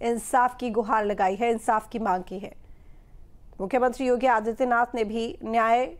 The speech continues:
दिलाने का भरोसा पीड़ित परिवार को दिलाया है।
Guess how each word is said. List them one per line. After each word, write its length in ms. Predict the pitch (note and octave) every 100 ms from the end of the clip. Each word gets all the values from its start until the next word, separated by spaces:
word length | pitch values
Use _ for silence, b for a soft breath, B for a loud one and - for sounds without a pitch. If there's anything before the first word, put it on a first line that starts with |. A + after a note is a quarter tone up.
| - -
दिलाने 380 | G3+ A3+ A3+ B3
का 140 | A3+
भरोसा 520 | G#3 A3+ A3+ A3 G3+ - - -
पीड़ित 240 | A3 A3 -
परिवार 340 | G#3+ G#3 G#3
को 160 | G#3 G3+
दिलाया 320 | G3+ F3+ F3
है। 180 | F#3